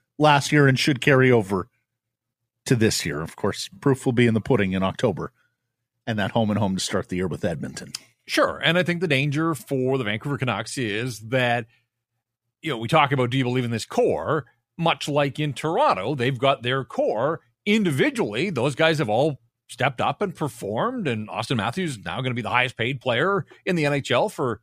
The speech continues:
Speaker 2: a short while till he gets passed. But, you know, i-, it's hard to look at that team and say, "Hey, getting out of the first round for the first time in forever represents any kind of success." So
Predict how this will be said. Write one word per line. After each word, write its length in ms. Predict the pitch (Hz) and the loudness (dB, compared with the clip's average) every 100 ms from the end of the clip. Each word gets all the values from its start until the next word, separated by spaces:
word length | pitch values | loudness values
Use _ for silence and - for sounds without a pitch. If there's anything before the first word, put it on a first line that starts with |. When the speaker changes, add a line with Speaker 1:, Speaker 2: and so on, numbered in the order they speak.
| - | -10
Speaker 2:
a 60 | 156 | -6
short 220 | 123 82 | -4 -6
while 240 | 95 117 143 | -4 -4 -4
till 140 | 139 | -6
he 60 | 104 | -6
gets 140 | 101 | -6
passed. 500 | - 214 156 135 - | 0 2 2 0 -4
But, 340 | 131 160 151 - _ _ _ _ _ _ _ - | 2 4 4 -2 _ _ _ _ _ _ _ -8
you 60 | |
know, 160 | 113 95 - - | -8 -8 -12 -18
i-, 80 | 127 - | -16 -12
it's 380 | 139 - 147 - | -12 -8 -8 -4
hard 280 | 170 151 127 | 0 2 0
to 60 | |
look 220 | 127 135 135 | 0 0 0
at 60 | |
that 200 | 120 113 | -2 -4
team 400 | - 180 135 120 | -6 -4 -2 -4
and 160 | 117 107 | -4 -4
say, 440 | 135 113 104 92 | -2 0 -2 -4
"Hey, 140 | - 92 | -6 -6
getting 260 | 101 113 | -4 -4
out 100 | 110 | -4
of 60 | 104 | -6
the 60 | 92 | -6
first 260 | 117 - | -8 -6
round 320 | 110 123 104 | -4 -4 -6
for 60 | 98 | -10
the 80 | 90 | -10
first 200 | 110 - | -10 -6
time 180 | 107 95 | -6 -6
in 60 | |
forever 520 | 90 147 175 127 110 - _ _ - | -8 -2 0 0 -2 -6 _ _ 0
represents 480 | 185 143 139 151 - | 2 2 -2 -4 -4
any 260 | 170 175 160 | -4 -2 -4
kind 420 | - 143 135 131 | -2 -2 -2 -4
of 260 | 117 117 110 | -4 -6 -6
success." 580 | - 117 - 147 76 - | -10 -12 -8 -6 -6 -8
So 520 | - 160 135 127 117 | -4 2 4 4 0